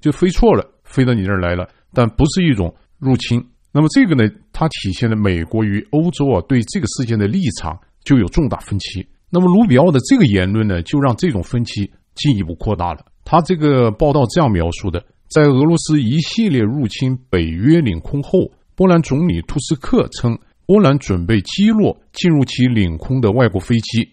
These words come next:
那言外之意，你如果俄罗斯的无人机再来，我就要打。但是美国国务卿卢比奥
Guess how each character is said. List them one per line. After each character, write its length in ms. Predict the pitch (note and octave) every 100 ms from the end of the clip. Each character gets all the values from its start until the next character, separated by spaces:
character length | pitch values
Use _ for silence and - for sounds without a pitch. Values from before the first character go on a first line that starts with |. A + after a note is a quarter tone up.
| _ _
那 100 | A#2+
言 160 | A2+ B2+
外 120 | D3
之 180 | C3+ C#3+
意， 180 | B2+ F#2+
你 100 | G#2+
如 180 | B2 C3+
果 240 | G#2 F#2 -
俄 140 | G2+
罗 100 | C3
斯 220 | C3+ -
的 100 | D3+
无 80 | A#2
人 100 | C3
机 120 | B2+ B2+
再 160 | D#3+
来， 200 | A2+ F#2+ -
我 120 | G2+
就 100 | G#2+
要 60 |
打。 140 | G#2 - _ _ -
但 140 | C3+
是 220 | C3+ C3 - _ -
美 240 | A#2 A#2
国 240 | A#2 D#3 - _ _
国 100 | -
务 140 | F3 E3+
卿 300 | - D#3 D#3
卢 200 | C#3+ A3
比 160 | F#2+
奥 240 | G#2+ C3